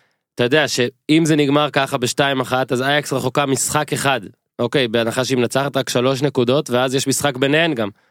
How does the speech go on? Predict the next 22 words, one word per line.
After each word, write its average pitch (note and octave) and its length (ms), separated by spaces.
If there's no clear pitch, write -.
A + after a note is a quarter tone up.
אייקס C#3 300
והאחת C#3 300
בארנה B2 420
את A2+ 80
פ - 80
S A2+ 240
V, D#3 160
ותשמע, G#2+ 840
באמת, A2+ 320
גול A#2 180
דקה A#2 220
תשעים, C3+ 460
שבר A2+ 340
אותו, D3 380
זה A2 180
הפעם B2 280
שנייה A#2+ 360
שהוא A2+ 500
מקבל A2+ 460
כזה A2+ 320
בארבעה A2 420
ימים, C3 360